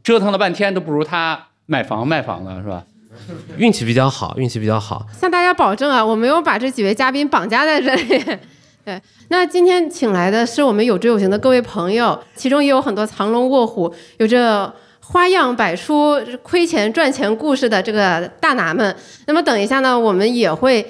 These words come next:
Speaker 3: 邀请大家首先来分享自己的故事，包括大家在报名的时候写的每一条我们都有认真看过，很多也是让我非常的叹服。那我们今天就进入正题，看哪位朋友，对吧？首先来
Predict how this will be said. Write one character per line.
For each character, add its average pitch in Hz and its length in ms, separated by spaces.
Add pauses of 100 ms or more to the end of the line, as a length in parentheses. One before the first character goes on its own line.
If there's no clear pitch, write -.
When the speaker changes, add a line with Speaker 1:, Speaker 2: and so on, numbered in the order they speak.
Speaker 3:
邀 254 160
请 269 180
大 247 160
家 233 260
首 220 200
先 226 160
来 220 100
分 339 240
享 208 220
自 226 100
己 220 60
的 170 100
故 208 180
事， 196 240 (240)
包 349 120
括 370 100
大 359 160
家 339 140
在 330 120
报 427 200
名 247 120
的 208 80
时 214 160
候 196 240 (160)
写 - 160
的 226 140
每 269 220
一 233 80
条 202 260
我 214 100
们 180 140
都 247 120
有 226 260
认 262 260
真 240 160
看 240 260
过， 170 160 (280)
很 233 240
多 302 160
也 302 180
是 233 160
让 254 240
我 175 220
非 311 200
常 190 200
的 180 80
叹 190 260
服。 170 320 (300)
那 349 160
我 294 120
们 190 160
今 285 160
天 285 220
就 277 140
进 294 120
入 294 140
正 330 220
题， 170 280 (360)
看 240 200
哪 185 120
位 220 60
朋 254 120
友， 226 100
对 196 140
吧？ 180 80
首 208 180
先 277 200
来 240 260